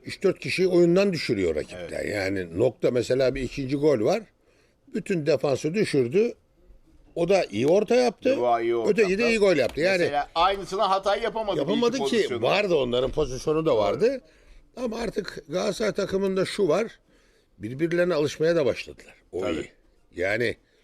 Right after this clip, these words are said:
Speaker 1: Galatasaray takımı artık ne yapacağını biliyor. Çabuk adamları var. Yön değiştiriyorlar. Verkaç yapıyorlar. Çizgiye iniyorlar. Terse top kullanıyorlar.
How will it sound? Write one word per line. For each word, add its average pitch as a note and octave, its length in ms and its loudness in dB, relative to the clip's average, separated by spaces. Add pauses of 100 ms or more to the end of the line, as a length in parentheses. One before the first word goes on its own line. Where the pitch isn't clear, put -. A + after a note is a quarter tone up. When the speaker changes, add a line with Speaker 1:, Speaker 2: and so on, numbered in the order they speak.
(400)
Speaker 1:
Galatasaray A2+ 440 -4
takımı C3+ 340 -4
artık - 480 -6 (380)
ne G#2+ 100 -4
yapacağını C3 560 0
biliyor. C3 420 0
Çabuk B2+ 300 -2
adamları D3 480 2
var. G#3+ 280 0 (680)
Yön F3 300 2
değiştiriyorlar. C#3 800 2 (760)
Verkaç B2 420 -2
yapıyorlar. D3+ 520 2 (600)
Çizgiye C3+ 560 -2
iniyorlar. G#2+ 560 -4 (960)
Terse D#3 320 -2
top C#3 240 -2
kullanıyorlar. D2+ 600 -4